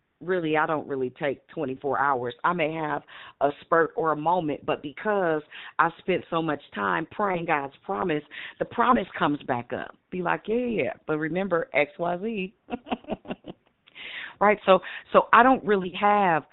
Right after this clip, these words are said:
uh, depression or anxiety by the grace of God anymore. I have before. I,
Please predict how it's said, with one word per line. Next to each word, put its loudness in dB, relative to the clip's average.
uh, 2
depression -2
or -2
anxiety -4
by -4
the -6
grace -2
of -6
God 2
anymore. -2
I -10
have -4
before. -6
I, -2